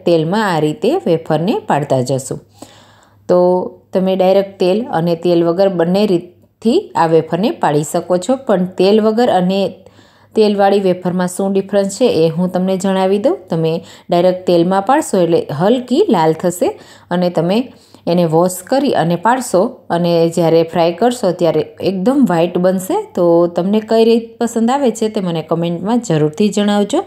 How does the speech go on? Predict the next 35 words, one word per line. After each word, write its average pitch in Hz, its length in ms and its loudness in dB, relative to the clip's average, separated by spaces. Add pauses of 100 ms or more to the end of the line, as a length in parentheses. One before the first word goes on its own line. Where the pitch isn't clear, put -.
(360)
તો 185 120 2
આ 180 120 4
રીતે 170 200 2 (100)
બધી 208 320 2
વેફરને 170 440 -2
મેં 330 200 -4
તેલમાં 170 440 -2
પાડી 180 320 0
લીધી 269 240 2 (960)
અને 170 140 2 (180)
આ 233 40 4 (100)
વેફરને 175 360 -2 (100)
પણ 233 200 -2
આપણે 165 220 0 (120)
સેમ 269 280 2
રીતે 165 200 0 (180)
ફ્રાય 160 240 2 (100)
કરવાની 175 440 0
છે. 277 60 -4 (120)
આ 165 140 -2
રીતે 160 240 -2 (140)
બધી 180 340 0
વેફર 170 360 0
ઉપર 175 300 -2
આવી 262 260 0
જાય 196 240 -4
પછી 151 300 -2
આપણે 131 240 -2
એની 135 200 -6
સાઈડને 143 300 0 (200)
ચેન્જ 156 360 -2
કરી 185 260 2
દેવાની 190 380 0 (680)
અને 156 180 -2 (640)
આપણે 165 240 2